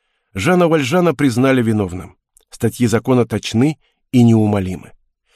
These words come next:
В нашей цивилизации бывают страшные часы, когда закон высказывается за гибель человека. Что может быть ужаснее минуты, когда общество отталкивает и бесповоротно изгоняет от себя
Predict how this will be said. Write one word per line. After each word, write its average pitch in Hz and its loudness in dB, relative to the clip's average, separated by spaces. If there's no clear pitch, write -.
В 107 -2
нашей 170 0
цивилизации 139 0
бывают 123 0
страшные 131 -4
часы, 120 -6
когда 120 -2
закон 135 0
высказывается 127 -2
за 110 0
гибель 107 -4
человека. 95 -10
Что - -2
может 156 0
быть 135 -2
ужаснее 117 -2
минуты, 101 -2
когда 120 -2
общество 113 -4
отталкивает 117 -4
и 127 0
бесповоротно 120 0
изгоняет 123 -2
от 98 -14
себя 120 -2